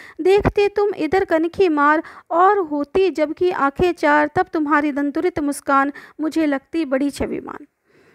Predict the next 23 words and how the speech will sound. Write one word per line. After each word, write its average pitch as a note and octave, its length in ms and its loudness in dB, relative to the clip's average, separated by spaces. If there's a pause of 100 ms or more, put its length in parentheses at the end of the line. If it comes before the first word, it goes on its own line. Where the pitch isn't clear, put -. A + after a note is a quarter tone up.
(180)
अब D4 120 4
वो D#4 80 2
कह C4 160 0
रहे C4+ 140 0
हैं F4+ 140 2 (480)
कि G4 140 6 (420)
तुम्हारी E4+ 500 2
माँ C#4 300 0
का D4+ 180 0
स्नेह D4+ 380 -2
संपर्क C4 580 -4
सदा F4 260 0
ही G4 140 2
तुम्हारे D4+ 400 -2
साथ C#4+ 300 -2
बना C4 240 -2
रहा A#3+ 220 -4
है। C#4 160 -8 (480)
उन्होंने G#4 320 4
अपने A4 260 -2
हाथों F4 400 0
से G4+ 160 -2
तुम्हें D#4+ 400 0